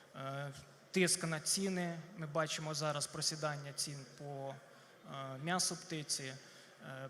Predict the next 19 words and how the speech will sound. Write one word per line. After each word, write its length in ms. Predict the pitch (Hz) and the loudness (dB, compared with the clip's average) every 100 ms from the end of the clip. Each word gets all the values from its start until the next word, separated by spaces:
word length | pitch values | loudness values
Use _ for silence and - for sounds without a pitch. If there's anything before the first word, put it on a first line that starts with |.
| - | -6
по 80 | |
тій 140 | 156 160 | -4 -2
же 140 | 143 | 2
самій 300 | - 160 151 | 2 2 0
свинині. 640 | 143 151 160 185 190 170 160 - - - - - 147 | 0 0 0 0 0 0 -4 -8 -18 -18 -20 -14 -8
Е, 720 | 135 135 135 135 135 135 135 135 - - - - 151 | -6 -6 -6 -6 -6 -6 -8 -12 -16 -20 -20 -12 -2
яйце 640 | 156 156 - 165 165 156 143 - - - - | -2 2 2 4 4 2 -4 -12 -16 -16 -10
те 100 | 143 | -2
ж 140 | - | 2
саме, 380 | - 180 180 151 | 4 4 4 -2
ну, 100 | 147 147 | -4 -10
тут 80 | 147 - - | -14 -16 -6
теж 220 | 160 143 | -4 -4
вже 600 | 139 147 143 139 131 135 143 151 165 - - - 180 | -6 -6 -4 -4 -4 -4 -6 -10 -12 -16 -18 -16 -4
і 140 | 180 | 0
інші 260 | 202 - 180 | 4 6 6
фактори, 460 | 170 160 - 147 | 6 6 4 0
але, 220 | 139 147 | 2 0
в 60 | 147 | -2